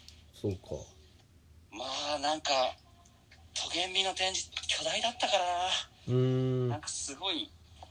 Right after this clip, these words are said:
Speaker 2: 向き合ったっていうか、すごい孤独な作業だったな。
Speaker 1: へー。
Speaker 2: そうそう。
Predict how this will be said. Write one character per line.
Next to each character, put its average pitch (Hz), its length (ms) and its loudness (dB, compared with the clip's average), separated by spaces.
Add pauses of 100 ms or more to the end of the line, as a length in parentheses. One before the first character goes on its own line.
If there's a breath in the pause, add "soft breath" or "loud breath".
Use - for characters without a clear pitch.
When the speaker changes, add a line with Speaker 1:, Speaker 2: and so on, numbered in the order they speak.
(420)
Speaker 2:
向 262 180 -4
き 160 200 6
合 170 80 4
っ - 40 -14 (100)
た - 80 4
っ - 80 0 (140)
て - 160 0
い 95 40 -4
う 92 60 -10
か、 - 280 2 (360)
す - 300 -8
ご 147 140 -4
い - 100 -6
孤 113 140 -10
独 110 240 -10
な 107 100 2
作 101 200 -4
業 - 100 -12
だ - 60 -10
っ - 40 -8 (140)
た - 80 -8
な。 - 80 -14
Speaker 1:
へ 113 540 4
ー。 107 400 4 (1900)
Speaker 2:
そ - 340 -10
う - 40 -
そ - 220 -4
う。 - 20 -4